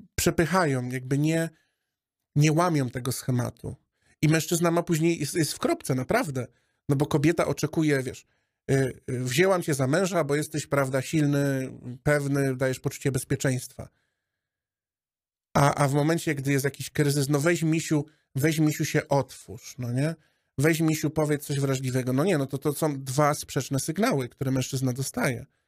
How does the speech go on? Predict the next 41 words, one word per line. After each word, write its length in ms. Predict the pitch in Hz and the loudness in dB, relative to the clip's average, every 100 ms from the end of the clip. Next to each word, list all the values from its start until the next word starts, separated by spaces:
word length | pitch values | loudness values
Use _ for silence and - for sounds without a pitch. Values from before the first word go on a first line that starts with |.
| _ _ _ _ _ _ _ _ _ _ _ _ - | _ _ _ _ _ _ _ _ _ _ _ _ -2
I, 60 | 143 | 0
i, 320 | 135 131 127 | 2 0 -2
i 40 | |
tym 180 | - 139 | 0 2
bardziej 300 | 185 165 127 | 2 2 -4
to 120 | 131 | -2
jest, 240 | 127 120 - | -4 -4 -2
to 100 | 131 | 0
jest 120 | 127 | 2
namieszane. 460 | 131 131 - 107 | 0 0 -4 -8
I 40 | 95 | -6
kobieta 320 | 131 156 175 | -2 0 2
tego 200 | 180 165 | 0 0
nie 120 | 170 | 2
rozumie, 440 | 165 160 170 208 214 - | 0 0 0 0 -4 -4
no 60 | 151 | -4
bo 80 | |
czemu? 300 | 214 349 220 | 0 0 2
No 100 | 139 | 0
wystarczy, 380 | 135 151 180 - | 0 0 -2 -2
żeby 180 | 185 190 | -2 -2
pogadał, 420 | 196 233 202 135 | -2 0 0 -2
prawda? 380 | 127 131 139 196 _ _ _ _ _ _ - | -4 -4 -2 -2 _ _ _ _ _ _ 0
I 80 | 143 | 2
potem 180 | 135 | 2
mężczyzna 380 | 131 123 185 202 | 2 2 2 2
tego 200 | 190 185 | 2 0
nie 140 | 190 190 | 0 0
rozumie, 480 | 185 190 202 233 - _ _ | 0 0 0 -2 -6 _ _
a 60 | 131 | -4
potem 200 | 156 156 | 0 0
to 100 | 151 | 0
gdzieś 180 | 151 143 | 0 0
wychodzi 340 | 147 151 135 | 0 0 0
na 80 | 131 | 0
albo 280 | 131 127 131 | 0 -4 -2
terapii 480 | 143 170 180 175 | 0 0 -2 -4
małżeńskiej, 640 | 165 165 170 185 - 202 185 | -2 0 0 -2 -2 -2 0
albo 260 | 131 120 120 | -2 -2 -6
już 160 | 120 | -8
po, 220 | - 143 | 0 0